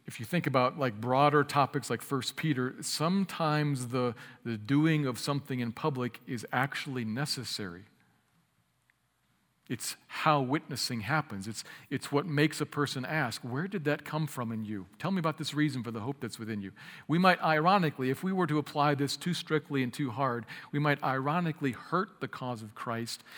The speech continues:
by making it seem that Christians never give a dime to anything anywhere.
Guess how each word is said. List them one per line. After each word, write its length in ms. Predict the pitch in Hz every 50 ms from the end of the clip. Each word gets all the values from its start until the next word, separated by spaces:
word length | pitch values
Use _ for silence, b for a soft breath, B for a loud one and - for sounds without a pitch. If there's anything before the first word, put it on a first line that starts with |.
| B B B B
by 260 | 131 123 127 131 143
making 480 | 139 135 135 151 170 175 - 214 202 180
it 160 | 170 - -
seem 460 | - - - 160 147 143 139 135 131
that 160 | 127 123 -
Christians 520 | - - 180 185 - - - 143 131 117 117
never 300 | 127 143 165 165 165 160
give 200 | 151 156 147 147
a 40 |
dime 340 | 135 123 135 131 139 143 139 127
to 120 | 127 -
anything 500 | 147 143 147 143 139 - 143 139 135 151
anywhere. 400 | 160 160 165 117 - - -